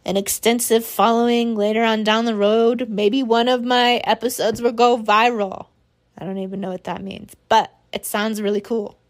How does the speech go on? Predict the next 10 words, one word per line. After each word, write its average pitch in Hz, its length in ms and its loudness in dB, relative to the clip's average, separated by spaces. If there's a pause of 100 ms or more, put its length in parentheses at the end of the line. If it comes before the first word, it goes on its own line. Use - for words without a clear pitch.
(100)
<laughs> - 200 -20
I - 1300 -8
also 427 260 -4
wanted 370 300 -4
to 262 100 -10
take 220 420 -6 (380)
a 190 100 -2
brief 196 380 -4
moment 175 500 -10 (320)
to 165 680 -8